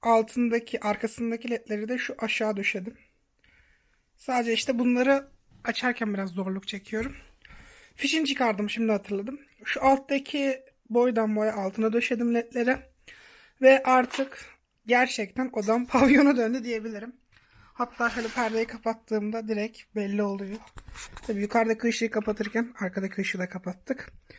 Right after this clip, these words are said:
Bunların ikisinin de aynı yere bağlanması biraz sıkıntı oldu ama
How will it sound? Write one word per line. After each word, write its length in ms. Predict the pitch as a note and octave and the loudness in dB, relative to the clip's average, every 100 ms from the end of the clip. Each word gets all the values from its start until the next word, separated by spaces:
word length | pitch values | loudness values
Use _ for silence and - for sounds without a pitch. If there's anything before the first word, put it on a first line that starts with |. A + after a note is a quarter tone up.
| - - - - _ _ C#4+ | -20 -20 -20 -20 _ _ 0
Bunların 320 | C#4+ D#4+ D#4 | 6 6 6
ikisinin 480 | D4+ - C#4+ D4+ D4 | 0 -6 -4 -2 -2
de 100 | C#4+ | -2
aynı 280 | C4+ C#4 C#4+ | 2 4 4
yere 240 | C#4 B3+ | 4 4
bağlanması 580 | B3+ B3 B3+ C4 C4 C4 | 4 4 4 2 0 0
biraz 180 | C4 B3 | 0 0
sıkıntı 500 | - B3+ B3+ B3 C#4 | -6 -6 -4 -2 0
oldu 220 | A#3 G3+ | 0 0
ama 260 | B3+ B3 | -2 -2